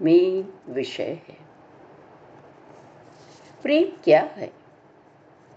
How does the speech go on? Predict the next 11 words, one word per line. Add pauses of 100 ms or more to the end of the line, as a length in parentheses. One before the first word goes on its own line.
(220)
क्या
भौतिक
चीज़ों
के, (300)
शरीरों
के
प्रति
आकर्षण? (1400)
उनके
मिलने
से